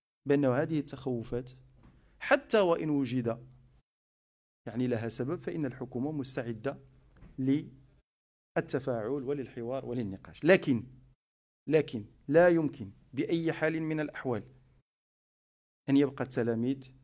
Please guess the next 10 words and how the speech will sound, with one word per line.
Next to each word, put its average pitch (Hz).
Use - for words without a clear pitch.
دون 123
حصص 123
دراسية، 113
وأن 139
يستمر 131
الهدر 113
المدرسي، 117
وأن 131
يستمر 135
الآباء 131